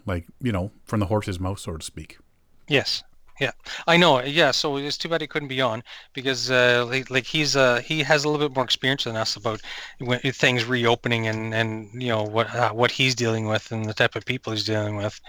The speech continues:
Speaker 2: and it's just, uh, you know, it's a, it's a different world now.
Speaker 1: Yeah.
Speaker 2: And, uh, and, you know, I was just coming into work. You, on any other year, on, in any other given year, if you were to walk down the h-, uh, hallway,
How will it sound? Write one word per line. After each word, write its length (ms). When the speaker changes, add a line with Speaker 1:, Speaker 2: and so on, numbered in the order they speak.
Speaker 2:
and 100
it's 140
just, 280
uh, 40
you 100
know, 140
it's 220
a, 220
it's 120
a 60
different 340
world 220
now. 240
Speaker 1:
Yeah. 240
Speaker 2:
And, 220
uh, 180
and, 180
you 100
know, 60
I 60
was 280
just 260
coming 280
into 160
work. 300
You, 180
on 180
any 260
other 380
year, 380
on, 120
in 160
any 240
other 160
given 320
year, 380
if 220
you 80
were 80
to 80
walk 260
down 240
the 60
h-, 340
uh, 120
hallway, 800